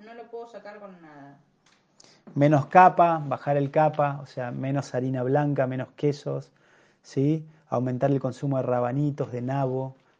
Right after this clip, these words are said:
Speaker 2: tomar infusión de yantén, eso ayuda mucho a la garganta.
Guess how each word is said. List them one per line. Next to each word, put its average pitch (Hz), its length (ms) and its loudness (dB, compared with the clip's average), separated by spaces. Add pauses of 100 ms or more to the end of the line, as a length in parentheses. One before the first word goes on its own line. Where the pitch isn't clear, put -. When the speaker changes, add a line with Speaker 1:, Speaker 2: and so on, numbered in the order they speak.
Speaker 2:
tomar 131 260 -2
infusión 131 440 -6
de 123 60 -4
yantén, 127 600 -6 (380)
eso - 180 -4
ayuda 131 320 2
mucho 135 320 0
a 127 60 4
la 123 100 2
garganta. 120 560 0